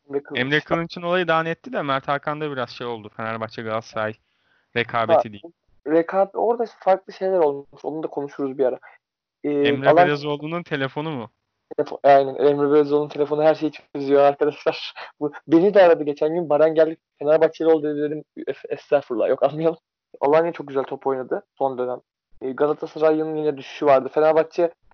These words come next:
Speaker 1: e, elinden geleni yaptı.
Speaker 2: Ya Fenerbahçe üzerinde çok bir iki cümle diyeceğim gene. Son haftalarda şöyle olumlu bir şey vardı. Tahir Karapınar'ın yaptığı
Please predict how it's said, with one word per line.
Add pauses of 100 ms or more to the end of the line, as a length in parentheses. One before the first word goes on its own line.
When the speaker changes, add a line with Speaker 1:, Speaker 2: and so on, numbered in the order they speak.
(180)
Speaker 1:
e, (300)
elinden
geleni
yaptı. (540)
Speaker 2:
Ya
Fenerbahçe
üzerinde
çok (160)
bir
iki
cümle
diyeceğim
gene. (380)
Son
haftalarda (260)
şöyle
olumlu
bir
şey
vardı.
Tahir
Karapınar'ın
yaptığı